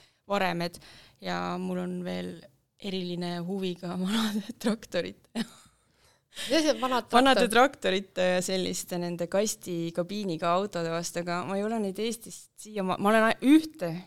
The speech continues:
Speaker 1: ühe olen leidnud ja seda ühte olen pildistanud, pole avaldanud. Aga neid tahaks ka. Ja ühesõnaga, kõik sellised huvitavad asjad, mida ma suve jooksul või üleüldse kuskil, ma ei tea, kas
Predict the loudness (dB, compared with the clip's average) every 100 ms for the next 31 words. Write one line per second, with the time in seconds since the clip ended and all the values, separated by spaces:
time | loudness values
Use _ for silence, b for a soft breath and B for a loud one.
0 | -10 -6 -2 0 0 0 2 2 0 -4
1 | -4 -6 -4 -4 -4 -4 -4 -4 -4 -6
2 | -8 -8 -4 0 0 0 -4 -6 -8 B
3 | B B _ _ _ -6 0 2 0 -2
4 | -8 -6 -6 -4 -2 2 2 2 0 -2
5 | -2 0 -2 -2 -2 -4 -2 -2 -2 -2
6 | -4 -4 -2 -2 -2 -6 -10 _ -6 2
7 | 4 6 4 0 -4 -4 -2 0 0 0
8 | -4 -4 -6 -6 -6 -6 -4 -6 -4 -4
9 | -4 -6